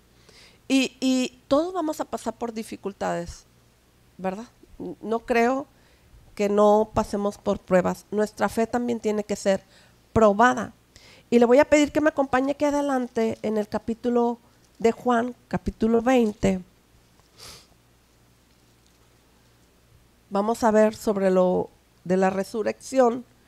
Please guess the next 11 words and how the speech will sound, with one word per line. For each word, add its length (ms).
Vamos 300
a 60
leer 200
desde 240
el 80
veintiuno 840
al 420
veintitrés. 1040
¿Sí? 320
Jesús 640
entonces, 1200